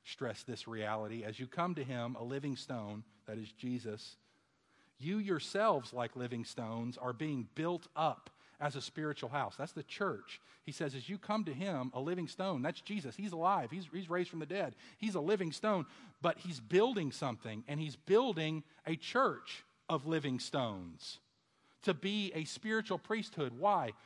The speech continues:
To offer spiritual sacrifices acceptable to God through Jesus Christ. This is why we're the church. It's not the only reason we're the church,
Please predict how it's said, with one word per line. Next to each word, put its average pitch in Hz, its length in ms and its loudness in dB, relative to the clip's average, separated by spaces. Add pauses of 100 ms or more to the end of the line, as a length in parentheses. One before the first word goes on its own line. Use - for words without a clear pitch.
(160)
To - 120 -4 (140)
offer 160 480 0
spiritual 151 600 -6
sacrifices 131 1000 -4 (240)
acceptable 147 720 -4
to 127 80 -4
God 123 420 2
through 117 120 -8
Jesus 117 360 -8
Christ. 127 380 -4
This 170 180 -8
is 170 160 -8
why 156 380 4
we're 143 180 -2
the 139 80 -8
church. - 500 -4 (200)
It's - 100 -18
not 190 160 4
the 147 160 -6
only 147 300 2
reason 147 360 -2
we're 151 120 -4
the 143 80 -6
church, 175 420 -2